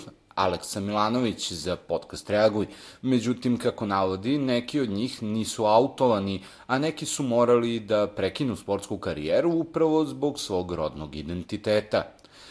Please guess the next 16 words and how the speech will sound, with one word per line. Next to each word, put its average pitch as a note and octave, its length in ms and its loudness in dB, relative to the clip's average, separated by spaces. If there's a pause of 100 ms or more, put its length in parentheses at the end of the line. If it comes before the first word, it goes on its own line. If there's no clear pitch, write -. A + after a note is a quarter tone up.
(160)
Milanović A#2 520 0
navodi A#2 360 2
da A2 100 -2
je A2+ 160 0
problem A#2 380 2
transrodnih A#2 600 -4
sportista B2+ 600 -2
vidljiv A#2+ 400 -4
još A#2 320 -4
u A#2+ 80 -8
školovanju B2+ 680 4
i A2+ 60 -2
navodi A#2 380 0
istraživanje A#2+ 600 -4
organizacije E2 760 -2
Geten B2+ 560 -2